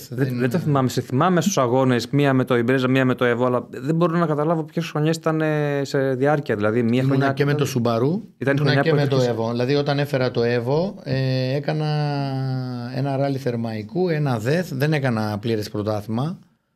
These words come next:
Speaker 1: Ε,
Speaker 2: Ναι.
Speaker 1: με το,
Speaker 2: Ενώ με το
Speaker 1: με το
Speaker 2: Impreza
Speaker 1: Mitsubishi, με το
Speaker 2: ήταν
Speaker 1: Impreza
Speaker 2: πλήρες
Speaker 1: έκανα
Speaker 2: πρωτάθλημα.
Speaker 1: πλήρες πρωτάθλημα.
Speaker 2: Ωραία.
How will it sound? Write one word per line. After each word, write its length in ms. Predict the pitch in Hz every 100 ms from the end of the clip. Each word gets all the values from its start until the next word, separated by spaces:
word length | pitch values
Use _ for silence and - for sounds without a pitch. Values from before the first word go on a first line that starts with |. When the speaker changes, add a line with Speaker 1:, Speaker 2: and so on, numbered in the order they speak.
| _ _ _ _ _ _
Speaker 1:
Ε, 100 | -
Speaker 2:
Ναι. 320 | 120 120 113 120 123 143
Speaker 1:
με 200 | 123 120
το, 240 | 117 123 117
Speaker 2:
Ενώ 160 | 123 139
με 60 |
το 100 | 147 131
Speaker 1:
με 80 |
το 80 | 135
Speaker 2:
Impreza 40 | 139
Speaker 1:
Mitsubishi, 180 | 135 143
με 0 |
το 240 | 139 123 117
Speaker 2:
ήταν 140 | 143
Speaker 1:
Impreza 40 |
Speaker 2:
πλήρες 360 | 143 143 135 139
Speaker 1:
έκανα 340 | 139 135 135 127
Speaker 2:
πρωτάθλημα. 260 | 127 120
Speaker 1:
πλήρες 300 | 123 120 107
πρωτάθλημα. 520 | 110 110 107 107 95 - _ _ _ _ _ _ _ _ _ _ -
Speaker 2:
Ωραία. 240 | 104 98